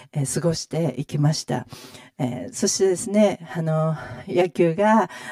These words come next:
あの、もう終わったらですね、まずは髪を伸ばそうっていうね、思ったそうですね。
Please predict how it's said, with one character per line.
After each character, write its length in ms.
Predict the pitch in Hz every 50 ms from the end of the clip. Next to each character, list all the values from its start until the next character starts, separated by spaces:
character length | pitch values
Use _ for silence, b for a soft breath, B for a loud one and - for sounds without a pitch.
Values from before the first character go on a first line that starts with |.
| B B _
あ 120 | 147 143
の、 340 | 143 151 151 151 151 - -
も 360 | - 175 175 160 156 143 123 -
う 60 | 151
終 140 | 165 165 170
わ 60 | -
っ 60 | - -
た 160 | _ 214 208
ら 120 | 196 381 262
で 120 | 165 151
す 140 | 151 - -
ね、 320 | 160 185 202 208 185 - -
ま 180 | 175 175 202
ず 120 | 214 - 220
は 220 | 208 214 175 277 -
髪 320 | - - - 185 180 190 196
を 60 | 175
伸 120 | 165 156 156
ば 160 | - - -
そ 220 | - - 214 214
う 20 | 190 160
っ 40 | - _ _
て 80 | - -
い 120 | 147 143 -
う 20 | -
ね、 240 | - - - - B B B B B B B B B
思 140 | - -
っ 120 | - - -
た 200 | - - 139 131
そ 240 | - - - 190 175
う 40 | 156
で 100 | 156 143
す 140 | - - -
ね。 160 | - -